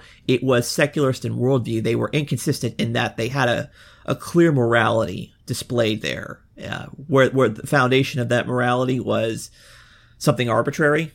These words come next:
like, just, I guess, you know, a, a couple of different ways you can look at it, but, uh, there's still a clear moral message to the vast majority of the episodes.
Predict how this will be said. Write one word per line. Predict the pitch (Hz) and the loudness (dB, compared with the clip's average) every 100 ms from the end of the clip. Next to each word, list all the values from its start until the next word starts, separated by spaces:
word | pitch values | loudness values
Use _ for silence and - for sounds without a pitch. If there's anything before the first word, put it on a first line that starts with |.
| - | -16
like, | - 180 | -14 -10
just, | 120 - | -10 -8
I | 113 | -6
guess, | 113 110 - - | -4 -4 -6 -10
you | 113 | -8
know, | - - - - | -8 -10 -12 -10
a, | 117 - 127 | -8 -6 -4
a | 117 | -2
couple | 143 117 117 | -2 -2 0
of | |
different | 110 110 110 - | -2 -2 -6 -6
ways | 113 120 117 | -2 0 0
you | 120 | -4
can | 110 | -4
look | 117 117 | -4 -4
at | 110 104 | -6 -6
it, | 98 | -8
but, | - - - - | -8 -10 -10 -12
uh, | - | -10
there's | 131 123 | -6 -4
still | - 143 127 120 | 0 2 2 0
a | 135 | -4
clear | - 151 127 | 0 2 4
moral | 117 120 113 | 4 2 2
message | 110 117 117 120 101 - | 0 -2 -4 -6 -8 -10
to | - 110 107 104 - | -8 -6 -6 -6 -8
the | 123 | -6
vast | 110 117 - | -2 -2 -4
majority | 113 117 110 113 | -6 -6 -6 -6
of | - | -8
the | - | -8
episodes. | - - - - - - | -8 -10 -12 -12 -12 -16